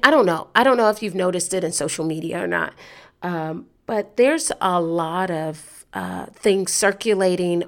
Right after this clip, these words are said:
around, like, um, your bank account will be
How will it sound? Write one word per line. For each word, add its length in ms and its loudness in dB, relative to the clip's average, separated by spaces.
around, 1040 0
like, 680 -6
um, 440 -10
your 480 4
bank 300 -2
account 400 -2
will 140 -2
be 240 -10